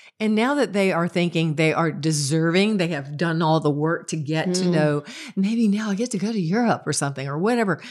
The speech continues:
Speaker 1: I get to go and get my whatever done." Th-, that is the stupidest thing I've ever heard of.
Speaker 2: <laughs>
Speaker 1: I'm just gonna tell you that right now. That is like, "Oh, I'm waiting for what? Permission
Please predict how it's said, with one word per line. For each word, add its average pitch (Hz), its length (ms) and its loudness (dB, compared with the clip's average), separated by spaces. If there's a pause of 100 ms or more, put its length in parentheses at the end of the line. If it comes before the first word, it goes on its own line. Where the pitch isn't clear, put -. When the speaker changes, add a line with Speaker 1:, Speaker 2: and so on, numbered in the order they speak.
Speaker 1:
I 180 120 2
get 226 260 0
to 214 400 2
go 214 340 2
and 196 240 2
get 190 180 0
my 180 200 0
whatever 160 540 -4
done." 143 480 -4 (800)
Th-, 190 160 -2
that 294 140 2
is 480 140 -2
the 196 80 0
stupidest 190 520 0
thing 190 200 2
I've 156 80 2
ever 147 200 0
heard 127 200 -4
of. - 120 -6 (160)
Speaker 2:
<laughs> 277 260 0
Speaker 1:
I'm 381 200 4
just 247 180 0
gonna 185 160 0
tell 175 220 2
you 156 140 2
that 147 160 -2
right 135 240 0
now. 104 300 -8 (380)
That 277 200 2
is 220 320 0
like, 170 320 0 (440)
"Oh, 202 520 0
I'm 180 280 2
waiting 208 520 2
for 156 260 -4
what? 139 680 0
Permission 247 800 0